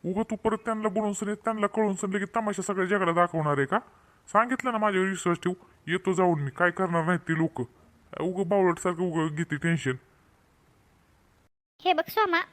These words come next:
Speaker 2: मला तुझी काळजी वाटते म्हणून असं करते अरे लेकरा. तू मला असं काय बोलतोय रे? हां? तुझ्याशिवाय तर कोण आहे लेकरा, सांग बरं मला. त्या पोरी, ती पोरगी महाग लागली तुझ्या. हे बघ, ती पोरगी वाईट आहे बघ, चांगली नाही ती पोरगी. हां? एखाद्या पोराच्या अशा हात धुवून महाग लागते.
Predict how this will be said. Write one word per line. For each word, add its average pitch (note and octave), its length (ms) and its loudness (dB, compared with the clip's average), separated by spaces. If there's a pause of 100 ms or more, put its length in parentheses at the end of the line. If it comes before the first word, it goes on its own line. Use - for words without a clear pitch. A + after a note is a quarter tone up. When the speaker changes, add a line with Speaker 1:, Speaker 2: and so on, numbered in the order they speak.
Speaker 2:
मला E4+ 220 0
तुझी G4 220 -4
काळजी A4 320 2
वाटते G4+ 240 2
म्हणून G#4 220 -2
असं B4 280 -2
करते B4+ 240 2
अरे D4+ 220 0
लेकरा. E4 320 2 (480)
तू A#4 60 -12
मला B4 200 4
असं B4 240 -2
काय G#4 180 2
बोलतोय A4 360 2
रे? F4+ 160 2
हां? - 360 -6 (440)
तुझ्याशिवाय A4 380 2
तर F#4 160 -4
कोण B4 200 0
आहे B4 220 2
लेकरा, F4+ 260 2
सांग A#4+ 260 -8
बरं G#4+ 160 4
मला. D#4+ 160 0 (540)
त्या F4 80 4
पोरी, A4+ 320 0
ती G#4 120 -6
पोरगी A#4+ 320 2
महाग G#4+ 320 2
लागली G4 220 2
तुझ्या. G#4 240 0
हे G#4+ 100 4
बघ, G4 120 -2
ती - 140 -2
पोरगी F#4+ 300 0
वाईट G4 280 4
आहे G#4+ 160 0
बघ, D4 120 -2 (460)
चांगली B4 280 0
नाही G#4+ 220 -2
ती G#4 40 2
पोरगी. G4+ 480 0 (220)
हां? B4 100 0 (420)
एखाद्या F4+ 260 2
पोराच्या G4 380 2
अशा G4 100 -2
हात G#4+ 200 2
धुवून G4+ 180 -2
महाग G#4 240 0
लागते. F4 300 -2